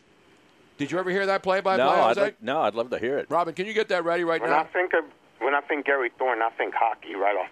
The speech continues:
Speaker 3: the
Speaker 1: Yeah,
Speaker 3: bat.
Speaker 1: but
Speaker 2: Yeah,
Speaker 1: Gary
Speaker 2: me too.
Speaker 1: Thorne, but here it is. It's only a minute. I want you to hear. This is Gary Thorne doing his best Masters voice at the empty ballpark in Baltimore five years ago today.
Speaker 3: One
Speaker 1: Orioles are
Speaker 3: right.
Speaker 1: up eight to two on the White Sox.
Speaker 3: <laughs>
Speaker 1: And, of course, the great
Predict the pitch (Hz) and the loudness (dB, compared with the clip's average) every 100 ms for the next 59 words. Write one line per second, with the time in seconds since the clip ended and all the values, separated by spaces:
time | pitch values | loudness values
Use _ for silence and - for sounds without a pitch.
0 | - 151 117 104 104 240 185 - 208 123 | -4 -2 0 0 2 2 0 0 2 2
1 | 143 _ - 147 202 202 180 147 156 233 | 0 _ -8 -2 -2 -2 -4 -4 -2 -2
2 | 226 190 151 160 143 127 143 180 175 151 | 0 -2 -2 -2 -2 0 -2 -2 -4 -2
3 | 143 160 214 220 196 185 185 160 160 139 | -2 -2 -6 -4 0 2 0 -4 -6 -4
4 | 98 101 92 _ _ - 170 170 143 98 | -6 -8 -14 _ _ -6 -4 -4 -8 -6
5 | 151 175 - 123 143 165 - 123 - 98 | -2 -2 -4 -6 -4 -4 -4 -10 -8 -4
6 | 87 92 - _ _ - 120 131 143 180 | -4 -6 -12 _ _ -8 -6 -4 -2 -2
7 | 196 214 160 165 165 - 147 135 131 104 | -4 -10 -2 -2 -2 -2 -2 -2 -10 -4
8 | 139 147 123 104 104 - 175 214 254 175 | -4 -2 -6 -6 -8 -2 -2 0 -4 -8
9 | 175 220 208 151 151 165 165 156 139 135 | -10 -8 -6 -4 0 0 0 -4 -2 -2
10 | - 156 214 202 190 196 165 160 - 175 | -2 0 2 2 2 2 2 0 -2 -4
11 | 214 - 196 - 202 170 151 143 170 180 | -4 -4 -12 -8 -4 -2 -2 0 -2 -2
12 | - 120 117 - - - 160 - 170 170 | -2 0 0 -6 -6 -2 -2 0 0 -2
13 | - 190 185 - 139 117 180 170 | -4 -4 -4 -8 -12 -4 -2 -2